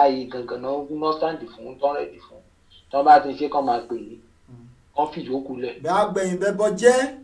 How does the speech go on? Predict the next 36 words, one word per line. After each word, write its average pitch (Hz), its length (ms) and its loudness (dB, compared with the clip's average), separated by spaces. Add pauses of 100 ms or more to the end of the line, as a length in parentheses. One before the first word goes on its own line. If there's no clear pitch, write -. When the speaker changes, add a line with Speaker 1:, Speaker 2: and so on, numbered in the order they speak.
(140)
Speaker 2:
ọ̀dàlẹ̀ 190 600 4
ènìyàn. 170 480 -2 (1160)
Speaker 1:
Ẹ 156 160 2
wò 143 240 4
mí 135 180 -4
sà, 160 140 2
Speaker 2:
Ẹ 147 140 6
má 240 100 8
Speaker 1:
Yorùbá - 140 2
Speaker 2:
contact 202 460 2
Speaker 1:
jọ 185 100 2
ni 175 80 0
Speaker 2:
wa 180 120 2
o. 151 140 2
Speaker 1:
gbogbo 120 180 -2
wa. 117 100 -6 (200)
Speaker 2:
Hmm. 143 220 -18 (840)
Speaker 1:
Ẹ 139 140 10
wò 131 160 4 (100)
mí 127 140 -4
sà, 143 160 4 (640)
gbogbo 127 360 -2
wa 131 180 6
ni 123 100 -6
Yorùbá. 117 420 -6 (1040)
Ẹ̀yin 135 300 0
tán 170 160 6
fẹ́ 175 240 8
pè 160 120 -2
náà, 147 180 -2
ẹ 135 160 0
kì 117 100 -8
í 120 60 -6
ṣọ̀bọ. 113 340 -2 (140)
Speaker 2:
Bẹ́ẹ̀ 170 220 -4
ni. 127 160 -10